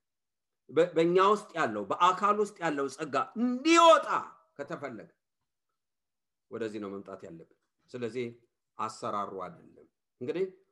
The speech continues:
ወደ ትብብር መንፈስ ውስጥ ስንመጣ እግዚአብሔርን እጅግ አድርገን እናመሰግናለን። ቅድም ተናግሬያለሁ። ሁለተኛ ነገሥት ምዕራፍ ዘጠኝ «ያ ከነቢያት ልጆች እኮ አንዱ ነብይ ነው» አይልም። የነቢያት ልጆች። ከዛ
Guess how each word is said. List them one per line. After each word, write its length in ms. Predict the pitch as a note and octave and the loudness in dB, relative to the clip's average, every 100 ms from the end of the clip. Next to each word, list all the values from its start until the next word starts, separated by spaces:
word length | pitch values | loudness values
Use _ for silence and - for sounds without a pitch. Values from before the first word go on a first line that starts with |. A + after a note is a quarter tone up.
| _ | _
ወደ 140 | C#3+ F3 G3+ | -6 -4 -4
ትብብር 380 | A#3 A3 F3+ D#3 | -6 -6 -6 -6
መንፈስ 340 | C3+ B2 D3 | -6 -8 -14
ውስጥ 140 | D#3 - | -14 -14
ስንመጣ 340 | C#3+ C3 C3+ F#3 - | -8 -8 -4 -4 -6
እግዚአብሔርን 500 | - A#2 A#2+ A2+ A#2 | -12 -10 -8 -8 -10
እጅግ 240 | G#2+ - G#2+ | -12 -16 -20
አድርገን 260 | F#2 - | -16 -14
እናመሰግናለን። 720 | D3+ F#2 F#2+ C3+ C#3+ C3+ G2 G2+ | -12 -12 -14 -12 -6 -6 -6 -12
ቅድም 260 | F#3 A3+ A3 | -12 -10 -8
ተናግሬያለሁ። 580 | F3+ F3 D#3+ A2+ F2 E2 | -4 -4 -6 -10 -14 -14
ሁለተኛ 360 | B2+ A#2+ C#3+ B2+ | -14 -12 -10 -8
ነገሥት 280 | B2+ A#2+ B2+ | -8 -12 -12
ምዕራፍ 240 | A#2 A2 | -10 -10
ዘጠኝ 280 | - B2 - _ _ _ _ _ _ | -12 -18 -20 _ _ _ _ _ _
«ያ 120 | B3 A#3+ | -4 -4
ከነቢያት 500 | A#3+ A3+ G#3+ G#3+ G3+ | -2 -4 0 0 -2
ልጆች 300 | F3+ F3 F3 | -8 -12 -12
እኮ 140 | E3+ F3 | -12 -4
አንዱ 180 | E3+ F3 A#3 - _ _ _ | -4 -4 -8 -14 _ _ _
ነብይ 340 | G3 A3+ G#3+ G3 | 2 2 2 0
ነው» 120 | F#3 | 0
አይልም። 280 | D3 G#2+ G2 | -2 -4 -6
የነቢያት 460 | C#3 C#3+ C3 A#2 A#2 | -4 -2 -4 -6 -8
ልጆች። 280 | F2 - - _ _ _ _ _ _ _ _ _ _ _ _ _ _ _ _ _ | -18 -20 -20 _ _ _ _ _ _ _ _ _ _ _ _ _ _ _ _ _
ከዛ 120 | F3+ | -2